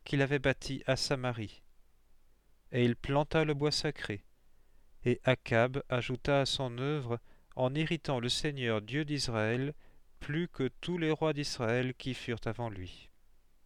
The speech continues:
Pendant ces jours, Hiel de Béthel bâtit Jéricho.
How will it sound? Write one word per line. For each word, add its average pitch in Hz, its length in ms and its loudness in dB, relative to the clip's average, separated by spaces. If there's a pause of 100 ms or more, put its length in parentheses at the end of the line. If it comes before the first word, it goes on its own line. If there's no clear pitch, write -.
(540)
Pendant 139 360 2
ces 160 220 0
jours, 143 400 -4 (400)
Hiel 156 520 6
de 120 100 0
Béthel 123 640 0 (320)
bâtit 156 560 0
Jéricho. 120 680 -2